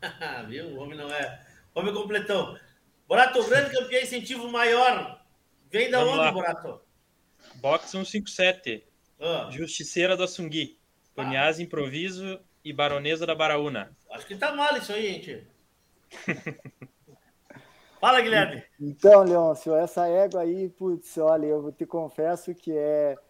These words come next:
Speaker 3: uma das éguas, é, se não for a mais bonita já produzida por nós aí, né, pela Cabanha, é, é uma das, né. Essa égua, no meu ver, ela é maravilhosa, ela,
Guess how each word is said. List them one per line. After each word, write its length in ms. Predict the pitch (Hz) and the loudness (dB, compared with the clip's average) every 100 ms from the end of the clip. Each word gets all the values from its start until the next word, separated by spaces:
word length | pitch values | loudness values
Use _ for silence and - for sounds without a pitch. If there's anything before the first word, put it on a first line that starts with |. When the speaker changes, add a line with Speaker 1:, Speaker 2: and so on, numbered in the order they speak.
| _ _ _ _ | _ _ _ _
Speaker 3:
uma 240 | 135 147 | -6 0
das 240 | 147 143 120 | 2 2 4
éguas, 440 | 151 156 151 135 120 113 110 110 110 | 2 4 0 0 -6 -14 -16 -16 -12
é, 260 | 117 117 | -8 -8
se 180 | 117 151 | -8 -8
não 160 | 151 156 | -6 -6
for 280 | - 175 | 0 2
a 100 | 175 | 2
mais 720 | 151 156 165 170 143 - - _ | 0 0 0 0 -6 -16 -20 _
bonita 580 | 139 127 143 143 160 151 | -14 -10 -6 -6 -4 -6
já 480 | 135 135 135 131 117 - _ _ _ | -4 -2 0 -2 -6 -14 _ _ _
produzida 640 | - 143 135 120 120 143 156 | -6 -4 -4 -8 -8 -4 -6
por 260 | - 135 120 | -4 -6 -4
nós 480 | 120 127 147 131 | -2 0 0 -2
aí, 280 | 117 117 131 | -6 -6 -8
né, 280 | 147 117 120 - | -10 -10 -10 -8
pela 180 | 113 | -8
Cabanha, 840 | 113 - 107 117 127 147 147 143 143 | -6 -8 -6 -4 -4 -4 -6 -4 -4
é, 760 | 131 127 127 127 127 127 127 131 _ | -4 -4 -4 -4 -4 -6 -8 -12 _
é 340 | 104 110 113 120 | -18 -10 -6 -4
uma 300 | 127 147 151 | -4 -2 0
das, 400 | 127 127 120 - | 2 0 0 -6
né. 260 | 113 110 - _ _ _ - _ - | -12 -12 -18 _ _ _ -20 _ -12
Essa 280 | 127 - | -6 2
égua, 720 | 147 165 185 185 170 131 135 131 | 4 4 2 2 2 0 -2 -6
no 160 | 135 | -8
meu 240 | 139 156 151 | -6 -6 -4
ver, 300 | 131 151 165 | -4 -2 -2
ela 220 | 160 151 | 0 0
é 120 | 143 | -2
maravilhosa, 920 | 135 135 135 120 120 131 156 147 151 | -4 -4 -4 -4 0 2 2 2 -2
ela, 520 | 135 127 123 117 110 | 0 2 0 0 -6